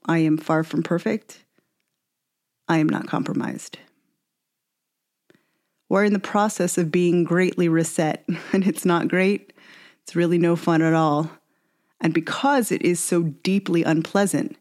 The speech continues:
because it is so profoundly undesired by the people, is why I believe we still have an ability to affect it. I also believe that while those with vast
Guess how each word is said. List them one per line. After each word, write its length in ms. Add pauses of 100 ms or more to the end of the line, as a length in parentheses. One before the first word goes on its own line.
(400)
because 260
it 100
is 120
so 180
profoundly 1300 (100)
undesired 1160
by 160
the 120
people, 640 (880)
is 140
why 220
I 60
believe 480
we 80
still 240
have 380
an 100
ability 480
to 140
affect 440
it. 200 (1800)
I 80
also 300
believe 360
that 180
while 220
those 380
with 160
vast 540